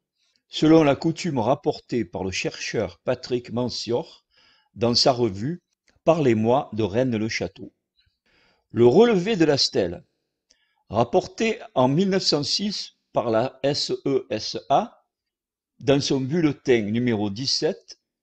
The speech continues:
n'est qu'un relevé papier, puisque la tombe est aujourd'hui inexistante et qu'il n'existe aucune photo. D'autre part, en raison des nombreuses anomalies relevées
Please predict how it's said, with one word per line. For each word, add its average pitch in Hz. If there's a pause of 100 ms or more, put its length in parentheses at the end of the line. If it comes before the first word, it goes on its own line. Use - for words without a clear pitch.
(180)
n'est 123
qu'un 127
relevé 160
papier, 113 (340)
puisque 131
la 123
tombe 175
est 110
aujourd'hui 120
inexistante 120 (580)
et 139
qu'il 123
n'existe 127
aucune 135
photo. - (580)
D'autre 120
part, - (560)
en 110
raison 180
des 147
nombreuses 160
anomalies 147
relevées 139